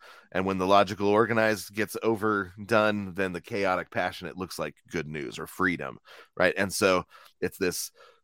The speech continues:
what, how do you, and this is one of those things where you're like, "Oh, this is why Nietzsche, why people listen to Nietzsche," because they read something like that and they're like, "Well, that actually makes some sort of sense,"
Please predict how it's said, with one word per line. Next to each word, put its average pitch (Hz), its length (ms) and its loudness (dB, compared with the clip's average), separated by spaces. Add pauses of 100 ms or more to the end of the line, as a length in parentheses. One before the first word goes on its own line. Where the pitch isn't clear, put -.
(160)
what, 107 360 8 (500)
how 135 420 10
do 123 100 0
you, 104 480 2
and 123 140 4
this 160 160 2
is 120 100 -6
one 123 140 2
of 117 60 4
those 107 140 0
things 139 200 2
where 110 100 4
you're 101 100 2
like, 98 200 -2
"Oh, 185 200 6
this 160 220 2
is 147 100 -8
why 120 160 4
Nietzsche, 104 480 -2 (1900)
why 107 240 2
people 107 300 -2
listen 113 320 2
to 85 120 -8
Nietzsche," 85 460 -4 (560)
because 117 300 2
they 107 120 4
read 123 200 2
something 120 260 2
like 98 160 -2
that 139 180 10
and 104 100 0
they're 95 100 2
like, 82 160 -4
"Well, 80 160 -14
that 180 200 -2
actually 80 280 -10
makes - 520 -14
some 98 240 -10
sort 117 200 -4
of - 80 -10
sense," - 560 -6